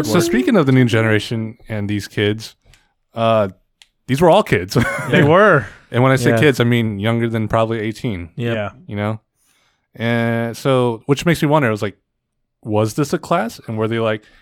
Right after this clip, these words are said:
Speaker 2: "Hey, only eighteen and under allowed"?
Speaker 3: Mm.
Speaker 2: Or was it like
Speaker 1: Maybe a special workshop.
Speaker 2: Right. Like, "Hey, we're gonna film this thing,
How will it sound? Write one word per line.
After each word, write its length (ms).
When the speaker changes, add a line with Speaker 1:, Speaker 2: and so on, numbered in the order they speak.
Speaker 2:
"Hey, 160
only 340
eighteen 580
and 160
under 300
allowed"? 520
Speaker 3:
Mm. 240
Speaker 2:
Or 140
was 180
it 60
like 280
Speaker 1:
Maybe 240
a 60
special 380
workshop. 440
Speaker 2:
Right. 300
Like, 160
"Hey, 160
we're 100
gonna 140
film 240
this 180
thing, 360